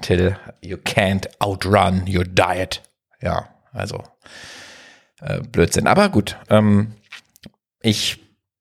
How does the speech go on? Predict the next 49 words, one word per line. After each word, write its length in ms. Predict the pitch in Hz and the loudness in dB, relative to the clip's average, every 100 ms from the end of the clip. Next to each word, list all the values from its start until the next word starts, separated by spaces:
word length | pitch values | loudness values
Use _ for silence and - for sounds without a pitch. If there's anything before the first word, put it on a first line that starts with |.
| _ _ - | _ _ 0
muss 220 | 113 117 | 0 2
mich 120 | 120 | 2
ja 100 | 98 | 4
selber 260 | 92 120 185 | 6 6 4
ein 120 | 165 | 4
bisschen 300 | 147 - 151 | 0 0 2
motivieren. 640 | 147 151 139 139 139 139 | 2 0 2 4 4 4
Ihr 140 | 95 95 | 2 0
schreibt 360 | - 95 - | 0 0 0
mir 100 | 113 | 4
ja 120 | 101 | 4
auch 160 | 92 101 | 4 2
keine 300 | - 92 92 | 2 4 4
E-Mails 560 | 117 135 139 139 - 92 | 4 6 6 4 2 0
und 100 | 92 | 0
ruft 220 | 101 - | 0 2
mich 120 | 98 | 2
nicht 200 | 95 - | 0 2
mehr 100 | 90 | 4
an 100 | 110 | 4
und 120 | 98 | 4
schreibt 200 | - 95 | 2 2
mir 80 | 98 | 2
keine 200 | 95 92 | 4 4
Nachrichten 500 | 92 107 123 120 - | 6 4 4 0 2
und 100 | 104 | 4
helft 320 | 113 113 - | 6 4 2
mir. 280 | 110 110 113 - _ - - | 6 6 4 -4 _ -12 -6
<laughs> 80 | 117 - 139 - - - - - - | -6 -4 -8 -6 -10 -8 -8 -10 -8
Äh, 160 | - 98 | 0 2
deswegen 320 | 107 95 92 | 4 4 4
muss 160 | 95 - | 2 0
ich 60 | 87 | 2
es 40 | |
wieder 180 | 92 90 | 2 4
selber 280 | 85 98 101 | 4 6 6
machen. 340 | 95 95 90 | 6 4 2
Aber, 540 | - 87 87 87 85 82 | 2 4 6 6 4 4
ähm, 360 | 90 90 98 - - - | 2 0 -4 -8 -14 -6
ich 220 | - 101 | -2 2
fühle 120 | 151 | 4
mich 100 | 131 | 4
trotzdem 360 | 120 135 - 113 | 4 2 2 2
gut. 220 | 120 156 | 4 4
Ich 80 | 127 | 2
fühle 240 | - 120 | 2 4
mich, 380 | 110 104 - - | 6 4 0 -2
äh, 340 | - 98 95 92 | 4 6 6 2
fit. 400 | - 165 - | 0 -2 -2